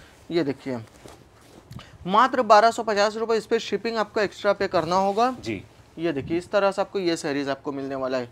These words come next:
Speaker 2: हम्म।
Speaker 1: ये देखिए, अपना ब्लैक कलर का जंगले का sarees है,
Speaker 2: हम्म।
Speaker 1: बहुत ज़बरदस्त ये सब है। और मतलब कि ये सब समझ लीजिए, आपको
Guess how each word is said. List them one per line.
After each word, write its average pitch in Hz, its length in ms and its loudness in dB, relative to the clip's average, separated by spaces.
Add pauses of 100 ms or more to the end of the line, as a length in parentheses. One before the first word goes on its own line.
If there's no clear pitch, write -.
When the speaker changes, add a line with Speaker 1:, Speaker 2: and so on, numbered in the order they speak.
(280)
Speaker 2:
हम्म। 127 280 -8
Speaker 1:
ये 170 80 0
देखिए, 156 260 -4
अपना 185 140 -4
ब्लैक 170 340 2
कलर 190 200 2
का 196 160 -2
जंगले 170 380 0
का 170 100 2
sarees 127 420 -4
है, 120 80 -4
Speaker 2:
हम्म। 117 520 -14
Speaker 1:
बहुत 185 340 2
ज़बरदस्त 208 500 0
ये 202 120 2
सब 196 220 0
है। 208 160 2
और 160 360 2
मतलब 165 280 -4
कि - 180 -14
ये 214 280 -2
सब 214 160 -8
समझ 208 300 -8
लीजिए, 214 240 -6
आपको 214 600 0